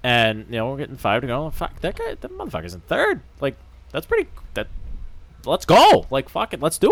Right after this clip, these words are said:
it. Anyway, he comes up P three, and we're like, "That's fucking badass." So we go out there, and he's out on the front stretch there for Victory Lane. Well, we weren't really paying attention, apparently, so we're hanging off the, the front stretch, uh, fence there with some stickers in my hand.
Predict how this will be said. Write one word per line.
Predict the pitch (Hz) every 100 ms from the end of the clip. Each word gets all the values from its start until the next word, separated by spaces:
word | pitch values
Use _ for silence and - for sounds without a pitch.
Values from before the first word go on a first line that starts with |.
| 466
it. | - - - - -
Anyway, | 165 240
he | 139
comes | 175 180
up | -
P | 196 202
three, | 170 113 160 -
and | -
we're | 147
like, | 110
"That's | 175 -
fucking | 120 - 104
badass." | 185 226 165 78
So | - 131
we | 127
go | 156
out | 156 160
there, | 156 165 - - - -
and | 117
he's | 117
out | 147
on | 165
the | 151
front | 147 139
stretch | 135 -
there | 123 131
for | 135
Victory | 104 98 107 131
Lane. | 214 165 90
Well, | 110 101 - - - - -
we | 202
weren't | 294 208
really | 127 117
paying | 107 120 107
attention, | 127 226 - 165
apparently, | 117 101 110 135 -
so | - 139
we're | 117 185
hanging | 160 147 185 202 196
off | 180 170 -
the, | 120 95 -
the | 110
front | 104 151 151
stretch, | - 131 - - - -
uh, | 98
fence | - 202 285 -
there | 110
with | 101 101
some | 113
stickers | - 311 339
in | 247
my | 123 95
hand. | 92 73